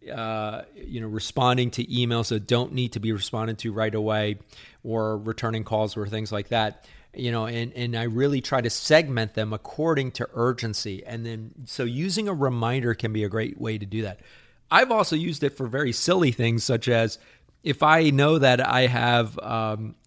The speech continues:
some produce that might be, uh, expiring in a week, I'll set myself a reminder, "Hey, you've got some produce that's expiring within a week. You may want to eat that or get rid of it." So I will set a reminder for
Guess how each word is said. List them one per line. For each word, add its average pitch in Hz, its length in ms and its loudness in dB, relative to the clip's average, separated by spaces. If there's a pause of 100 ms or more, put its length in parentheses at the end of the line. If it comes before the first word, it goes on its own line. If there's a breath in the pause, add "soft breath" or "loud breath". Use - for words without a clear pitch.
(140)
some 113 260 0
produce 131 560 4
that 113 200 2
might 117 220 0
be, 113 440 2
uh, 107 380 0
expiring 127 840 0
in 117 100 -4
a 110 80 -4
week, 123 500 4 (280 loud breath)
I'll 151 80 4
set 214 260 4
myself 180 400 6
a 180 80 4
reminder, 143 640 4
"Hey, 165 200 6
you've 143 220 4
got 139 220 4
some 131 200 -6
produce 127 420 -2
that's 113 180 -6
expiring 113 640 -6
within 110 280 -6
a 107 60 -8
week. 110 260 -6
You 110 80 -4
may 113 160 -4
want 113 240 -6
to 107 60 -8
eat 120 240 -8
that 110 180 -2
or 107 120 -6
get 104 200 -4
rid 110 160 -4
of 104 120 -6
it." 98 160 -8 (360 loud breath)
So 135 240 0
I 156 240 0
will 196 140 0
set 143 260 0
a 135 60 0
reminder 117 480 2
for - 300 -10